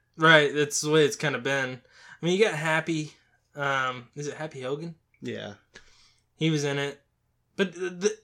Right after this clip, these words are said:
Speaker 1: everybody that was in this movie played a pretty big role. It kinda, that's why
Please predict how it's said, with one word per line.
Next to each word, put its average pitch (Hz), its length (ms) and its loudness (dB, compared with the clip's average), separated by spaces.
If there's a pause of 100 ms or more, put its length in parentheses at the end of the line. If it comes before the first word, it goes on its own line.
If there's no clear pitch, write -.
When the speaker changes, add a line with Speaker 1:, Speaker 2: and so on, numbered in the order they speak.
Speaker 1:
everybody 214 420 2
that 165 200 0
was 156 160 -4
in 160 140 0
this 156 180 -2
movie 165 220 -2
played 143 240 -2
a 127 60 -8
pretty 147 180 -4
big 123 180 -6
role. 123 280 -2
It 120 160 -8
kinda, 143 200 -4
that's 147 200 -6
why 143 260 2